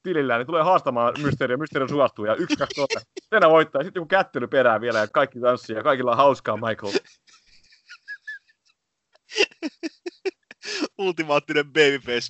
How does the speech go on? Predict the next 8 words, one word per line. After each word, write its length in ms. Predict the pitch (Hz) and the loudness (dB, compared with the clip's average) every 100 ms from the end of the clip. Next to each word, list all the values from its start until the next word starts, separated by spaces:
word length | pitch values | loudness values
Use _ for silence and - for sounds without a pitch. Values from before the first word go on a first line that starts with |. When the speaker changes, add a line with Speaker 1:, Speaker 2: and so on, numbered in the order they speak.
| - | -4
Speaker 2:
John 140 | 135 131 | -4 -2
Cena. 320 | 143 139 120 - - - _ - - - - _ _ _ _ _ - | -2 -2 -2 -8 -20 -20 _ -18 -18 -20 -20 _ _ _ _ _ -2
Speaker 1:
John 200 | 220 226 | 2 2
Cena, 280 | 160 196 170 | 2 4 6
joka 180 | 139 143 | 6 4
suutelee 460 | 143 196 165 135 127 165 | -4 -4 -2 0 0 0
Jack 180 | 160 | 0
Ryderin 440 | 147 147 135 127 | 0 0 0 -6